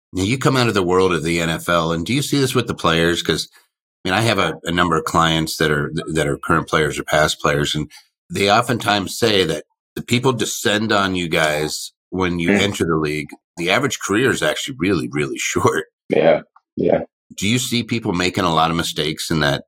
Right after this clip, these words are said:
Speaker 1: in their first couple of years that they end up having to pay for the rest of their careers?
Speaker 2: Yeah, yeah. I think it's the curse of the quote unquote overnight millionaire, right? The over, the, the lottery winner, right?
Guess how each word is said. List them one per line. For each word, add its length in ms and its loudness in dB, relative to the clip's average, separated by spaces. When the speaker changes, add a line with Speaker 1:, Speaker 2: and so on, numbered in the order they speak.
Speaker 1:
in 120 -4
their 100 -2
first 280 -2
couple 220 0
of 60 0
years 340 0
that 180 -2
they 180 2
end 180 0
up 100 -6
having 240 0
to 60 -4
pay 240 -2
for 320 2
the 80 0
rest 260 0
of 40 -8
their 120 0
careers? 480 -4
Speaker 2:
Yeah, 400 2
yeah. 320 4
I 40 -10
think 180 -2
it's 200 -2
the 240 0
curse 280 0
of 140 -2
the 360 -2
quote 140 0
unquote 460 2
overnight 380 0
millionaire, 580 0
right? 340 2
The 160 0
over, 360 4
the, 180 4
the 100 4
lottery 520 2
winner, 340 -2
right? 260 4